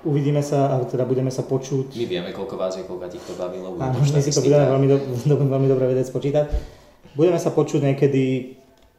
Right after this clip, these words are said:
Speaker 1: uvidíme kedy, možno dva, tri týždne, možno aj týždeň. Záleží, čo sa bude v
Speaker 2: Hej.
Speaker 1: spoločnosti diať, či bude o čom. A
Speaker 2: A
Speaker 1: za-
Speaker 2: ešte jedna vec,
Speaker 1: Ešte
Speaker 2: že
Speaker 1: Mário.
Speaker 2: vlastne všetko nalinkujeme dole, o čom sme
Speaker 1: Jasné,
Speaker 2: sa
Speaker 1: o čom sme sa
Speaker 2: rozprávali.
Speaker 1: rozprávali, všetko bude v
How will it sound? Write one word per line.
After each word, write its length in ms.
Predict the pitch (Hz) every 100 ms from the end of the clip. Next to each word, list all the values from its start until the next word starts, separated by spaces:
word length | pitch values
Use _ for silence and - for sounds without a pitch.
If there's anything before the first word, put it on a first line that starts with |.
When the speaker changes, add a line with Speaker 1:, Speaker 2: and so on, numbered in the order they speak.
| _
Speaker 1:
uvidíme 400 | 139 135 127 117
kedy, 500 | 147 131 127 120 113
možno 240 | 120 117
dva, 320 | 110 120 127 120
tri 240 | 113 110
týždne, 400 | 120 131 127 117
možno 240 | 113 110 107
aj 140 | -
týždeň. 380 | 139 120 120 110 110 - - _ _
Záleží, 420 | 123 135 135 120
čo 120 | 120
sa 160 | 143 143
bude 160 | 127
v 40 | 123
Speaker 2:
Hej. 60 |
Speaker 1:
spoločnosti 440 | - 131 135 113 120
diať, 280 | 123 123 120 -
či 160 | - 139
bude 200 | 135 127
o 120 | 120
čom. 480 | - 117 113 - - _ _ _ -
A 100 | 107 107 107 104 104 104 101 - _
Speaker 2:
A 160 | - 113
Speaker 1:
za- 240 | 120 113 - - _
Speaker 2:
ešte 560 | - - 156 143 - - 110
jedna 240 | 113 120
vec, 140 | 117 107
Speaker 1:
Ešte 100 | 123
Speaker 2:
že 80 | 110
Speaker 1:
Mário. 160 | 104
Speaker 2:
vlastne 240 | 120 135 - -
všetko 300 | - 120 -
nalinkujeme 560 | 101 107 104 90 78 80
dole, 240 | 85 78
o 80 | -
čom 140 | - 87
sme 80 | 131
Speaker 1:
Jasné, 240 | 147 -
Speaker 2:
sa 80 | 131
Speaker 1:
o 80 | 151
čom 140 | 156
sme 80 | 170
sa 80 | 151
Speaker 2:
rozprávali. 60 |
Speaker 1:
rozprávali, 280 | 151 160 147 -
všetko 200 | 135 160
bude 220 | 143 143
v 80 | 127